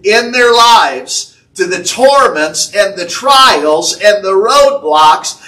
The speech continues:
and the things that have held them back in previous seasons. Lord, I decree and declare over them right now, you're breaking every lie of the enemy. You're tearing down every stronghold.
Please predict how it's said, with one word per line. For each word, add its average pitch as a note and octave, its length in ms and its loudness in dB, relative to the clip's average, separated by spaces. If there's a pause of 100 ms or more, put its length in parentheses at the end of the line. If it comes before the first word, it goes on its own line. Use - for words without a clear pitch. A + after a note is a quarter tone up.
(100)
and A3 200 0
the G3+ 80 -2
things B3+ 420 -2
that G#3+ 100 0
have F#3+ 140 -2
held C4+ 420 2
them C4+ 200 2
back B3 380 0
in E3 180 -12
previous F#3 540 -2
seasons. D3+ 960 -6 (560)
Lord, A#3 280 4
I A#3+ 220 2
decree C4+ 460 -10
and A3+ 100 -8
declare C4+ 480 0
over G3+ 260 2
them A3 240 -2
right A#3 320 2
now, A3 580 2
you're G3+ 220 0
breaking B3+ 460 0
every B3 300 -2
lie A#3+ 540 2
of - 120 -6
the G#3+ 200 -6
enemy. G#3 460 -6 (200)
You're A#3+ 200 2
tearing C#4+ 480 2
down C4+ 300 2
every B3+ 320 -2
stronghold. A#3 1200 0